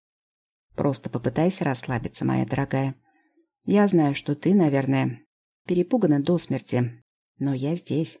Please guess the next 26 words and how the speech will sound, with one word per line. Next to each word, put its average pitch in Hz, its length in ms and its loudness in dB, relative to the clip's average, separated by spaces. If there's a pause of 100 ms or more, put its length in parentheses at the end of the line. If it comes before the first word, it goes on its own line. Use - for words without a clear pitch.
(100)
с - 120 -10
тобой. 127 500 -4 (1040)
Он 190 160 4
легко 214 320 0
погладил 156 500 0
её 135 160 -2
по 123 140 -10
щеке, 240 560 -6
и 185 200 -4
от - 280 -10
нежности - 640 -2
этого 120 320 -4
прикосновения 135 840 -2
Лесли 160 300 -4
почувствовала - 760 -8 (140)
комок 185 400 0
в - 80 -20
горле. - 340 -8 (2250)
"Ты - 140 -4
здесь - 240 -4
ради 160 240 -4
ребёнка, 147 580 -4 (520)
а 151 100 0
не 160 120 4
ради 147 220 -4
меня", 135 340 -6